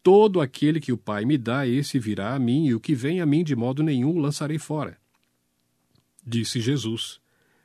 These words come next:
Ele intercede por nós contra todas as acusações. O Espírito Santo intercede por nós, estando em nós e nos protege para a glória eterna. Você pode notar algo aqui?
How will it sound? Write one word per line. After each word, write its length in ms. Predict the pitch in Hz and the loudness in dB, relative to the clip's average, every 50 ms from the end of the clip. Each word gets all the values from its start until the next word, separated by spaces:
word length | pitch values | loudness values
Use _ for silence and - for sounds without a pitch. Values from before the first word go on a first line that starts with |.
| _ - | _ -2
Ele 160 | - 120 147 | 0 2 2
intercede 560 | 165 160 185 170 147 - - - 180 196 170 | 4 4 2 2 2 0 0 0 0 0 -2
por 220 | 160 - 156 123 110 | -2 -2 -2 0 0
nós 480 | 107 113 131 151 165 151 - - - _ _ _ _ _ _ _ _ | 0 0 0 0 -2 -2 -4 -10 -14 _ _ _ _ _ _ _ _
contra 380 | - 185 202 208 196 190 175 160 | 4 6 6 6 4 0 -2 -4
todas 580 | - _ - - 165 180 170 151 131 113 95 | -4 _ -2 0 0 2 2 2 0 0 0
as 320 | 117 107 107 98 - - - | -2 -4 -6 -6 -8 -10 -12
acusações. 880 | 123 - - 135 123 151 127 - - 123 127 120 90 - - - - _ _ _ _ _ _ _ _ - - - - _ - - | -10 -6 -6 -4 -2 -2 -4 -4 -4 -4 -4 -4 -6 -8 -14 -20 -20 _ _ _ _ _ _ _ _ -20 -20 -20 -20 _ 0 2
O 60 | 127 | 2
Espírito 380 | 131 - - 226 226 - 165 147 | 4 4 4 2 2 2 2 0
Santo 280 | - - 175 180 - | 2 0 -2 0 0
intercede 640 | 190 156 - 170 135 - - - - 170 202 202 160 | -2 0 0 0 -2 -2 -6 -6 -4 -2 -2 -2 -2
por 200 | - - 110 98 | -4 -6 -6 -4
nós, 320 | 104 98 107 127 143 120 | -4 -2 -2 -2 -2 -4
estando 420 | 120 117 - - 143 151 156 160 - - | -4 -8 -8 -6 -4 -2 -2 -2 -2 0
em 180 | 170 190 220 | 0 2 2
nós 340 | 202 151 117 113 131 156 147 | 2 2 0 0 0 0 0
e 80 | 156 165 | 2 0
nos 180 | 160 165 - | 0 0 -2
protege 680 | - - 190 190 - _ - 151 160 196 190 165 131 123 | -4 -4 -4 -4 -4 _ -6 -4 -2 0 0 0 0 -2
para 220 | 101 - 110 113 117 | -4 -4 -4 -4 -4
a 40 | |
glória 300 | 107 101 98 92 98 110 | -4 -4 -6 -6 -4 -6
eterna. 480 | 123 123 - 123 120 110 95 85 82 - _ _ _ _ _ _ _ _ _ _ _ _ _ _ _ _ _ | -6 -8 -8 -8 -8 -6 -8 -8 -12 -14 _ _ _ _ _ _ _ _ _ _ _ _ _ _ _ _ _
Você 200 | - 104 - 147 | -12 -8 -6 -6
pode 440 | 135 - 175 170 156 139 110 98 90 | -4 -4 -4 -2 0 0 -2 -2 -4
notar 400 | 98 107 101 - - 143 139 127 | -4 -6 -8 -6 -4 -4 -2 0
algo 280 | 139 156 156 139 107 95 | 0 2 0 0 -2 -4
aqui? 360 | 92 - - 160 143 107 | -8 -6 -2 -2 -2 -2